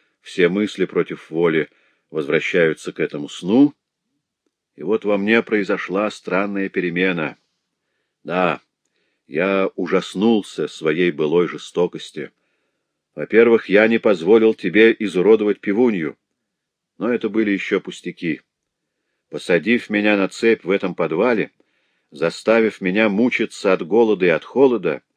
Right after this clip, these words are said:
но тем самым избавив от того наваждения, в котором ты меня держала, ты оставила меня наедине с моими ужасными мыслями.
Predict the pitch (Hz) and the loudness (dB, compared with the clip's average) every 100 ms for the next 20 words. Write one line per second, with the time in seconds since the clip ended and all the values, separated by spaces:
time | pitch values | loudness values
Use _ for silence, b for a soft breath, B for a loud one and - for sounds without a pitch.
0 | _ _ _ _ - 80 98 85 107 107 | _ _ _ _ -8 -2 -2 0 0 0
1 | 104 - 104 87 85 123 117 101 95 - | 0 -2 -6 0 4 4 4 0 -2 -2
2 | - 95 113 104 95 98 104 110 104 87 | -2 2 2 2 0 0 2 2 2 -4
3 | - 87 - 104 90 - 101 90 78 73 | -4 -4 0 0 0 -4 -6 -4 -4 -6
4 | - 117 131 117 - _ _ _ _ _ | -2 2 2 2 -2 _ _ _ _ _
5 | _ _ _ _ 85 82 - - 98 95 | _ _ _ _ -4 -2 -4 -4 0 0
6 | 92 90 87 90 90 87 80 76 82 92 | 0 -2 -2 -2 -2 -4 -4 -4 -2 -2
7 | 82 _ _ _ _ - 80 78 87 87 | -4 _ _ _ _ -16 -6 -4 -2 -4
8 | - 78 78 85 - 87 80 82 95 - | -6 -4 -2 -2 -4 -8 -6 -4 -6 -8
9 | 85 78 | -10 -10